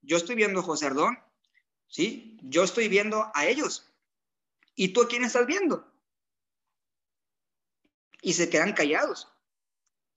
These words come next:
Claro, ver para creer. La pregunta es a quién estás viendo. Un ejemplo súper real.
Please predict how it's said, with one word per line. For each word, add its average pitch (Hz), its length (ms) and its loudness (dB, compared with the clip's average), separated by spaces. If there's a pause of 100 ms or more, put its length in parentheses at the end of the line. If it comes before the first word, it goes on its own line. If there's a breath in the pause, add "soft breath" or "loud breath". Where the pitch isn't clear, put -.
(580)
Claro, 170 400 2 (240)
ver 190 240 -2
para 202 220 2
creer. 180 400 -2
La 160 140 -2
pregunta 165 280 -4
es 196 80 -4
a 196 80 -4
quién 196 200 0
estás 190 240 -4
viendo. 202 400 -4 (1000 soft breath)
Un 190 180 2
ejemplo 220 680 0 (760)
súper 196 460 0
real. 135 380 -2